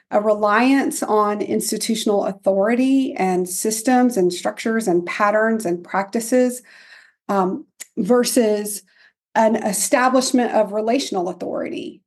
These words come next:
with people who don't know about or care about institutional authority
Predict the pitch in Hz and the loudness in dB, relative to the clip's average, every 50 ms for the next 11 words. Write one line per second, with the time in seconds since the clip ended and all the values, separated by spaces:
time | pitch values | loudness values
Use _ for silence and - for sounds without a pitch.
0 | _ - 214 220 214 214 - - 247 240 240 240 226 214 220 - - 226 233 220 | _ -8 -6 -6 -6 -6 -6 -2 -2 -2 0 0 0 0 -2 -2 0 0 0 0
1 | 190 185 240 240 254 226 - - _ _ _ - 240 214 214 214 220 247 294 311 | 2 2 2 2 2 0 -4 -8 _ _ _ -12 -8 -6 -2 2 2 4 4 4
2 | 302 294 302 302 294 226 185 - - - - - 370 453 480 - - 180 175 180 | 4 2 2 2 2 0 0 -2 -4 -14 -8 -6 -4 0 0 0 2 2 0 0
3 | 175 175 - - - - - - - 196 - - 185 180 - - 190 175 170 - | -2 -2 -4 -6 -8 -8 -6 -6 -10 -10 -8 -6 -6 -6 -4 -4 -4 -4 -6 -6
4 | - 190 170 - - - - - - - | -8 -8 -6 -8 -8 -8 -10 -10 -12 -14